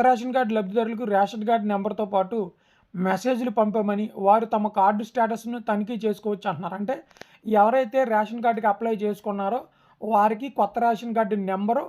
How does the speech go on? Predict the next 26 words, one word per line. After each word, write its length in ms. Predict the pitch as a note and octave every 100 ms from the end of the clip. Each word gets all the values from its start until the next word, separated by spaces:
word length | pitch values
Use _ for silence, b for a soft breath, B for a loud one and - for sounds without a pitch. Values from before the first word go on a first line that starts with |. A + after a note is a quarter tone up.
| - b b
వారి 160 | - G#3 G#3
మొబైల్ 260 | G3+ C4 B3+
నెంబర్కి 300 | A#3+ B3+ C4
మెసేజ్ 300 | G#3 F#3+ A#3+ A3+
అయితే 140 | A3+ G#3+
వచ్చింది. 300 | G3+ G#3 A3 - G#3 A3
ఆ 20 | A3+ A3+
కార్డు 280 | G3+ A3 A3
నెంబర్ 240 | B3+ B3 B3+ A#3+
మీరు, 160 | C4+ - b b b b
మీకు 280 | G#3 A#3 G#3+ A3+
ఏవైతే 320 | B3 B3 B3+ A3+
రేషన్ 300 | G#3+ A3+ B3 A#3
డీలర్లు 320 | A#3 A#3 A3+
ఉంటారో 180 | G#3+ A#3 A#3
వారికి 180 | G#3+ -
చూపించినట్లయితే, 760 | A#3 A3+ A#3+ A#3+ A#3 G#3+ G3 G3 F3+ _ b b b G#3+
మీ 60 | A3
కొత్తగా 280 | G#3+ G#3 A#3 A#3+
యాడ్ 200 | A3+ A3+
అయిన 140 | A#3 A3+
దాంట్లో 240 | A3 A3+ G#3
ఉన్నటువంటి 400 | G3+ G#3 G#3+ G#3 G3
నెంబర్లను 360 | F#3 G3+ A#3 A#3
బట్టి 200 | G#3 F#3+ G#3 F#3+
ఎవరైతే 320 | G3+ G#3+